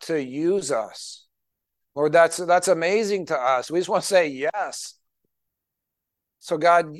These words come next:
you said, "Whosoever will." So here we are, we're saying, "We will, <laughs> God," but we need your help. Have your way in our hearts and minds this morning, we ask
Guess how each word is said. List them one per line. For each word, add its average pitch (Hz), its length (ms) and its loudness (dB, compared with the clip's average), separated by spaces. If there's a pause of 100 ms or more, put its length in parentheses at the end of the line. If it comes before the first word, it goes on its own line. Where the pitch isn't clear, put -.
you 180 200 -6
said, 175 280 0
"Whosoever 180 720 2
will." 151 500 2
So 180 140 -2
here 185 240 2
we 185 140 2
are, 175 200 6
we're 160 80 -2
saying, 170 240 -2
"We 196 160 -2
will, 240 340 0 (120)
<laughs> - 80 -20
God," 180 340 -6 (540)
but 180 240 -2
we 220 120 -4
need 220 320 -6
your 220 160 -2
help. 214 360 6
Have 208 260 4
your 208 180 2
way 196 360 2
in 180 100 -2
our 165 160 -4
hearts 175 280 0
and 170 100 -8
minds 170 320 -4
this 165 180 -10
morning, 160 320 2
we 147 100 -2
ask 147 360 -2